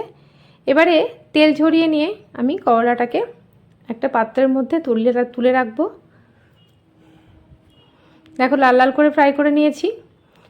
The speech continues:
খুব বেশি ফ্রাইও হবে না, আবার একদম কাঁচা অবস্থাতেও তুলে ফেললে হবে না। মিডিয়াম অবস্থায় এটাকে তেল ঝরিয়ে আমি তুলে নিলাম একটা পাত্রের মধ্যে। এবারে এই তেলের মধ্যেই আমি ফোড়নে দিয়ে দেবো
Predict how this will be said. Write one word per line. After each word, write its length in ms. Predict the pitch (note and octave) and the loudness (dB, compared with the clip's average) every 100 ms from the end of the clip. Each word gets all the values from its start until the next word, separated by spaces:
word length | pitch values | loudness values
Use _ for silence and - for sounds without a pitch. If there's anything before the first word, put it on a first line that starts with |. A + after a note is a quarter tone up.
| _ | _
খুব 140 | - C#4 | -8 -2
বেশি 220 | D#4 D4+ D#4+ | -2 0 0
ফ্রাইও 340 | D#4 C4+ C#4+ | 2 2 4
হবে 200 | D4 C4+ | 2 2
না, 120 | C#4 F4+ A4 _ - | 2 0 -6 _ -8
আবার 220 | G#3+ A3 | -2 0
একদম 240 | G#3+ G#3+ C4+ | -2 -2 -2
কাঁচা 300 | A#3 A3 B3+ C4+ C4 - | -2 0 0 0 -4 -12
অবস্থাতেও 500 | B3 B3+ C4+ C#4 C#4+ C#4+ _ _ - | -10 -8 -6 -4 -4 -4 _ _ -6
তুলে 180 | C4 C4+ | -2 0
ফেললে 280 | C4+ C4+ | 0 0
হবে 220 | C4+ A#3+ B3 | 0 0 0
না। 100 | B3+ G#4 _ _ _ _ _ _ _ _ _ _ _ _ _ _ _ _ _ _ _ - | -2 -6 _ _ _ _ _ _ _ _ _ _ _ _ _ _ _ _ _ _ _ -4
মিডিয়াম 340 | B3 C4+ D4 | 0 2 2
অবস্থায় 360 | C4+ C4+ - E4+ | 2 0 0 -2
এটাকে 240 | F#4+ B3 F4 F4+ | -2 -2 -4 0
তেল 140 | A#3+ | 0
ঝরিয়ে 280 | A3 A#3+ C4 G#4 | 0 -2 0 0
আমি 120 | C4 F4+ A3+ | -2 -4 -10
তুলে 180 | - G#3+ | -8 -6
নিলাম 260 | G3+ G3 F#3+ | -4 -6 -6
একটা 220 | F#3 F#3+ | -8 -8
পাত্রের 360 | F#3 F3+ - F#3 | -8 -8 -8 -10
মধ্যে। 320 | F3+ - F#3+ F#3+ _ _ _ _ _ _ _ _ - | -10 -14 -18 -18 _ _ _ _ _ _ _ _ -2
এবারে 300 | C#4 E4 E4+ E4 A4+ | 2 4 2 0 2
এই 80 | D4+ | 2
তেলের 320 | D4+ C#4+ D4+ | 2 2 4
মধ্যেই 400 | D#4+ E4 C#4+ F4 A#4+ - _ | 2 0 0 0 0 -6 _
আমি 200 | A#3 A#3+ B3 | -2 0 0
ফোড়নে 260 | B3 C#4+ D4+ | 2 2 2
দিয়ে 160 | C4+ C4 | 0 0
দেবো 240 | B3+ B3+ | 0 0